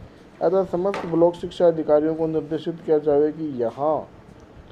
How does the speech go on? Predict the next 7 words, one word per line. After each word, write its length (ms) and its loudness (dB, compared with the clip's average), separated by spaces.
प्राप्त 400 4
समस्त 460 -6
टी 100 -8
शर्ट 260 -2
का 140 2
वितरण 360 -2
आयोजन 640 2